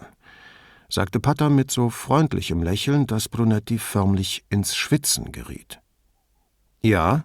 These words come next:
Vicequestore?“, fragte er äußerlich ruhig. „Es geht“, begann Pater jetzt nicht mehr lächelnd,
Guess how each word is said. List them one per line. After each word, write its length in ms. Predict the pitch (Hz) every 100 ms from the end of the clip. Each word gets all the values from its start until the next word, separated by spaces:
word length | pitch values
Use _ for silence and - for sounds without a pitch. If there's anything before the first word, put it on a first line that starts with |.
| -
Vicequestore?“, 960 | 110 117 117 - 113 - 113 117 139 -
fragte 480 | - 101 92 - 101
er 260 | 104 98 -
äußerlich 580 | 95 95 104 104 113 95
ruhig. 480 | 82 - - - - _ _ _ _ _ _ _ _ _ _ _ _
„Es 220 | - 104
geht“, 720 | 123 143 190 196 - - - - - - _ - -
begann 440 | 101 104 107 127
Pater 340 | 120 131 - 151
jetzt 460 | 117 98 - -
nicht 300 | 110 135 -
mehr 140 | 78 71
lächelnd, 560 | 78 98 120 127 117